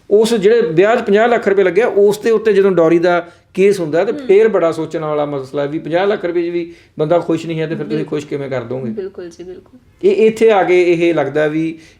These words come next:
Speaker 1: ਇਹ ਮਾਂ ਪਿਓ ਦੇ ਉੱਤੇ ਬੋਝ ਹੈ।
Speaker 2: ਜੀ, ਬਿਲਕੁਲ।
Speaker 1: ਇਸ ਬੋਝ ਨੂੰ ਖਤਮ ਕਰਨਾ ਚਾਹੀਦਾ। ਵੈਸੇ ਮੈਂ
Speaker 2: ਹੂੰ।
Speaker 1: ਤਾਂ ਇਸ ਤੋਂ ਅਗਲੀ ਗੱਲ ਵੀ ਕਰੂੰਗਾ।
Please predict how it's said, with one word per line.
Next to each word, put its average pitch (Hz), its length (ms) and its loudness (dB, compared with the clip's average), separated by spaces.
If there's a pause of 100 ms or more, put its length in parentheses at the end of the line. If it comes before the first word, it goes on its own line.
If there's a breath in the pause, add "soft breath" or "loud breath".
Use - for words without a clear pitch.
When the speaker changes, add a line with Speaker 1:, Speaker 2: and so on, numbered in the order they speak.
Speaker 1:
ਇਹ 190 400 4
ਮਾਂ 147 200 0
ਪਿਓ 151 180 -4
ਦੇ 147 80 -2
ਉੱਤੇ 147 180 -4
ਬੋਝ 135 320 -2
ਹੈ। - 240 -8
Speaker 2:
ਜੀ, 214 240 -12
ਬਿਲਕੁਲ। 185 260 0
Speaker 1:
ਇਸ 180 120 2
ਬੋਝ 170 240 4
ਨੂੰ 190 120 -2
ਖਤਮ 165 240 -2
ਕਰਨਾ 156 240 0
ਚਾਹੀਦਾ। 160 320 0
ਵੈਸੇ 143 280 0
ਮੈਂ 165 140 0
Speaker 2:
ਹੂੰ। 160 60 -2
Speaker 1:
ਤਾਂ 190 80 2
ਇਸ 180 120 2
ਤੋਂ 185 200 0
ਅਗਲੀ 175 220 -2
ਗੱਲ 170 160 0
ਵੀ 165 80 -8
ਕਰੂੰਗਾ। 156 500 -6